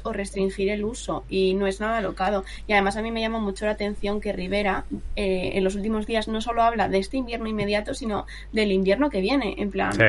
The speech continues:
Speaker 1: no se sabe cuándo va a acabar la guerra.
Speaker 2: No,
Speaker 1: Eh,
Speaker 2: exacto.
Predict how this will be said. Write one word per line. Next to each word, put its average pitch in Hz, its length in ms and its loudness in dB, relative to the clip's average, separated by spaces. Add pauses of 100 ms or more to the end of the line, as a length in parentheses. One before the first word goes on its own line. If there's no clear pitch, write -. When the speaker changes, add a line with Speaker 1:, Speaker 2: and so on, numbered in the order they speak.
(140)
Speaker 1:
no 214 140 -2
se 254 100 -4
sabe 262 320 4
cuándo 214 300 2
va 190 80 4
a - 20 4
acabar 185 220 4
la 180 160 2
guerra. 220 480 2
Speaker 2:
No, 135 340 12
Speaker 1:
Eh, 226 60 8
Speaker 2:
exacto. 123 480 6